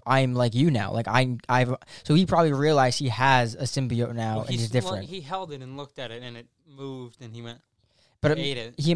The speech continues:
Speaker 1: he had to have known somehow. And
Speaker 2: I
Speaker 1: that
Speaker 2: don't. There's a lot of plot holes. It's kind of like a rough and cut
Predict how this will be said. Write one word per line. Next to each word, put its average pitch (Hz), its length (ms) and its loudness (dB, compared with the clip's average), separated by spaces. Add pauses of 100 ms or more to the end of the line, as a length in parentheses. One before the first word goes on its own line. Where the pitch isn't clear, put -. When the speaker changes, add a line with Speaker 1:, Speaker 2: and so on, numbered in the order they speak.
Speaker 1:
he 170 160 2
had 185 140 6
to 180 60 4
have 131 120 2
known 123 340 2
somehow. 117 640 -2 (400)
And 127 200 -2
Speaker 2:
I 180 60 0
Speaker 1:
that 175 60 4
Speaker 2:
don't. 147 100 -2
There's 156 160 -6
a 165 60 -4
lot 180 160 -2
of - 60 -10
plot 143 260 -6
holes. 135 280 -8
It's 127 160 -14
kind 156 240 -8
of 135 140 -10
like 135 260 -8
a 135 120 -10
rough 120 280 -8
and 120 140 -14
cut 117 260 -10